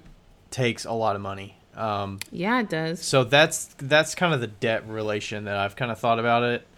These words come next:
Speaker 1: Um, so when we got the house, the house was, like, super cheap. Like,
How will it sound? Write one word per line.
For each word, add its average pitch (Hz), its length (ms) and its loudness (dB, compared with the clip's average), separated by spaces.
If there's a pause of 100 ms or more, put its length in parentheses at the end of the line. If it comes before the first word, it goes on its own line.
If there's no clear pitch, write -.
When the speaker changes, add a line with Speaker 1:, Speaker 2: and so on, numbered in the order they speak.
(340)
Speaker 1:
Um, 104 340 -2 (140)
so - 180 -4
when 127 80 0
we 127 80 0
got 123 200 4
the 117 100 0
house, 110 380 0
the 139 180 2
house - 320 2
was, 110 180 -4
like, 101 200 -6
super 110 300 -6
cheap. - 320 -12 (100)
Like, 107 260 -10